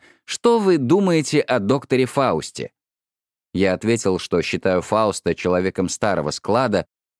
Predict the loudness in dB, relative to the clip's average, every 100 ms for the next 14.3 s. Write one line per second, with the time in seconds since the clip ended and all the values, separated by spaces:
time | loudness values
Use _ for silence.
0 | -2 0 2 0 0 2 0 0 2 2
1 | 2 0 0 2 2 2 2 2 2 2
2 | 0 -4 -8 _ _ _ -2 2 4 4
3 | 2 2 2 0 0 -2 0 0 2 2
4 | 0 2 2 2 -2 -8 _ -10 -2 -2
5 | 2 0 2 0 -4 -4 -2 0 2 2
6 | 2 2 2 2 0 -2 -2 0 2 4
7 | 4 2 2 2 0 0 0 0 0 -2
8 | _ -6 -4 0 0 2 0 0 2 2
9 | 0 0 2 2 0 -2 -4 -6 -16 -20
10 | _ _ _ _ -4 -2 0 0 2 2
11 | 0 0 0 2 2 2 0 0 0 -2
12 | -6 -8 -12 -14 _ _ _ _ _ _
13 | -4 -2 0 -2 -2 0 -2 0 2 4
14 | 4 2 0